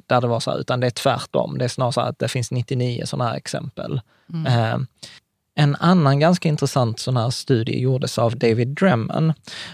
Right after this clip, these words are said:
Speaker 1: Och, eh, han skrev, jag tror redan typ nittonhundrasjuttionio, boken Contrarian Investment Strategy. Och i den boken så roade han sig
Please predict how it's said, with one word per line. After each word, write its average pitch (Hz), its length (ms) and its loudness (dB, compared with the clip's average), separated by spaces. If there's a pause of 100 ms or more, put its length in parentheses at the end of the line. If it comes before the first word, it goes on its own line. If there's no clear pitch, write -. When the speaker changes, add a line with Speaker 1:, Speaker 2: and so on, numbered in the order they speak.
Speaker 1:
Och, - 400 4
eh, 135 200 6
han 151 300 6
skrev, 131 380 2
jag 120 100 -2
tror 127 180 0
redan 120 320 2
typ - 240 -6
nittonhundrasjuttionio, 123 1200 -2
boken 117 720 -2
Contrarian 120 800 0
Investment 131 600 -2
Strategy. - 640 0 (380)
Och - 500 4
i 180 240 6
den 175 200 4
boken 127 560 2
så 123 320 4
roade 127 440 4
han 113 240 -2
sig 120 500 0